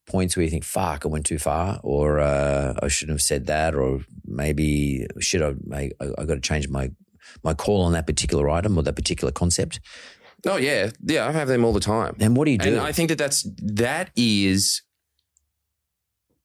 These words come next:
Speaker 2: it, it, nothing angers me more than when you're talking to someone and you know that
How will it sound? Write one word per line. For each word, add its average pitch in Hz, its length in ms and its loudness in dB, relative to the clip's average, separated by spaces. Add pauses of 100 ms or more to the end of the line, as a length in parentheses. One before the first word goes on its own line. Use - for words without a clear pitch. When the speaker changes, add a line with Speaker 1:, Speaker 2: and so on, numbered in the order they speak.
(1200)
Speaker 2:
it, - 340 -6
it, 90 100 -4
nothing 147 920 2
angers 117 440 2
me 110 140 4
more 98 440 4
than 98 140 2
when 95 140 4
you're 95 100 4
talking 95 460 2
to 95 100 -2
someone 90 500 2
and 90 260 0
you 87 100 2
know 85 260 4
that 82 280 0